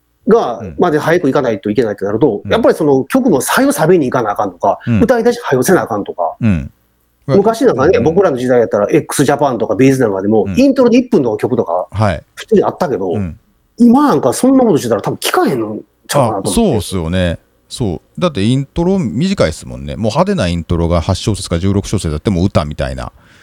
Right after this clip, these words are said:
Speaker 1: うん。
Speaker 2: そんな感じっすもんね、最近。
Speaker 1: そうやな。
Speaker 2: いや、でもね、それで面白いな、時代変わったなって確かにす-、すげえ思ったんですよ。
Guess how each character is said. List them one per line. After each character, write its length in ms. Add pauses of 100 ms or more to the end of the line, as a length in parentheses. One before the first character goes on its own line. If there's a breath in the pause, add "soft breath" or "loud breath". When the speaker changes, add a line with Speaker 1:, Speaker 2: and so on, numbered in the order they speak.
Speaker 1:
う 60
ん。 60
Speaker 2:
そ 80
ん 20
な 80
感 160
じ 60
っ 20
す 100
も 100
ん 20
ね、 60
最 200
近。 280 (920)
Speaker 1:
そ 100
う 200
や 640
な。 40
Speaker 2:
い 40
や、 40
で 60
も 80
ね、 100
そ 160
れ 120
で 240
面 180
白 160
い 60
な、 100
時 140
代 120
変 120
わ 80
っ 20
た 100
な 120
っ 40
て 100
確 100
か 60
に 60
す-、 140
す 140
げ 60
え 20
思 120
っ 60
た 180
ん 40
で 60
す 100
よ。 160